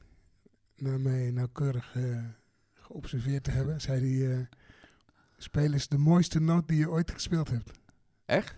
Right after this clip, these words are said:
Speaker 1: Ja. <laughs> En dat, ja, dat is een, eigenlijk tot op de dag van vandaag,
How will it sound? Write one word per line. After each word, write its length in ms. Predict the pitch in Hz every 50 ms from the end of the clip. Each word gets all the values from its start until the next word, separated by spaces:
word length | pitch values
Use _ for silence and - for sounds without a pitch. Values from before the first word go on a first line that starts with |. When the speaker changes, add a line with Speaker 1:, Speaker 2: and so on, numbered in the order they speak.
| - _
Speaker 1:
Ja. 280 | _ 147 151 160 143 104 - - - _ - - - _ _ _ _ _ _ _ - -
<laughs> 100 | - - - _ _ _ _ - - - - - _ _ _ _ _
En 140 | _ - 165
dat, 280 | 170 170 165 - 196 - _ _
ja, 260 | _ - 151 151 156 139
dat 200 | 131 135 - 170
is 120 | 156 -
een, 140 | 165 165 - _ _ _
eigenlijk 480 | - 170 202 214 - 185 151 135 _
tot 200 | - - 151 139
op 160 | 165 151 -
de 100 | - -
dag 240 | - - 190 - -
van 180 | - 160 147 131
vandaag, 460 | 123 147 170 190 170 135 127 -